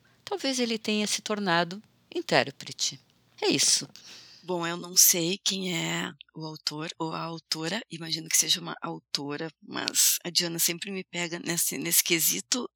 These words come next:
Speaker 2: E eu comecei a ouvir, assim, identificando uma coisa muito presente, eu acho, pelo menos na minha vida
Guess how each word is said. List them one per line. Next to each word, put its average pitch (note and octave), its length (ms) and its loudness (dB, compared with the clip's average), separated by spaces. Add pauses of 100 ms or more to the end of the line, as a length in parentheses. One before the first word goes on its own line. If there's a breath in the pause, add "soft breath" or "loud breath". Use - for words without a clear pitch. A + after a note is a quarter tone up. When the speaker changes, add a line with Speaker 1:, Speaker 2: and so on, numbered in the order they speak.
(840 loud breath)
Speaker 2:
E G3 560 0
eu F#3+ 180 0
comecei G#3 520 2
a G#3 140 2
ouvir, F#3+ 400 -2
assim, G#3+ 240 4
identificando G3 640 2
uma G3+ 140 -6
coisa G#3+ 360 -2
muito A#3 880 -2
presente, G3+ 680 0
eu E3 80 -8
acho, E3+ 420 2 (840 loud breath)
pelo G3+ 280 2
menos F#3+ 500 6 (580)
na F#3+ 140 0
minha F#3+ 320 2
vida F#3+ 460 -2